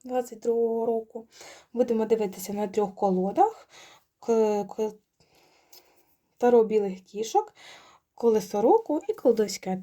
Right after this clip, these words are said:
таро. Вибираємо, кому, можливо, як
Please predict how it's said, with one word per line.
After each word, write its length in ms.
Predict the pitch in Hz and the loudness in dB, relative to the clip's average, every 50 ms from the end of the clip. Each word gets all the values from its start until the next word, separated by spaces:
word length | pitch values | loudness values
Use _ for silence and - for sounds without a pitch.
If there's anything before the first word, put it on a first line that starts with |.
| - | -8
таро. 240 | 196 202 196 190 190 190 185 - - _ _ _ _ _ - - | -10 -8 -6 -6 -6 -8 -10 -12 -16 _ _ _ _ _ -16 -6
Вибираємо, 800 | 262 240 247 240 277 254 233 208 208 202 196 190 190 190 190 185 - - - _ _ _ - | -2 0 2 4 6 6 6 4 2 2 0 -2 -4 -4 -6 -8 -14 -20 -20 _ _ _ -6
кому, 240 | - 240 233 226 | -2 -2 0 0
можливо, 500 | 214 208 214 202 202 208 202 185 185 185 | -2 -2 -4 -4 -4 -4 -2 0 2 2
як 100 | 190 185 | 2 0